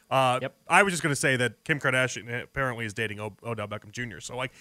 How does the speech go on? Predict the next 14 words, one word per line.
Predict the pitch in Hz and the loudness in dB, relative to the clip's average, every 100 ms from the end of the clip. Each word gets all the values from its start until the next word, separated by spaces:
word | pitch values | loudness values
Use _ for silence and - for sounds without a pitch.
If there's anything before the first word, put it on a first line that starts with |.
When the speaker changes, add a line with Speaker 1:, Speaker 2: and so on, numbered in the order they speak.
| - | 0
Speaker 1:
if | 156 | 4
you're | 170 214 | 6 6
an | |
N | 196 | 6
F | 185 | 4
L | 180 202 | 4 4
player | 220 226 240 170 | 4 4 4 4
Speaker 2:
<laughs> | |
Speaker 1:
right | 143 180 | 4 4
now, | 180 190 | 4 2
now | 160 165 190 | 4 6 4
is | 175 | 2
the | 147 | 0
time. | 156 165 151 117 | 0 0 0 -4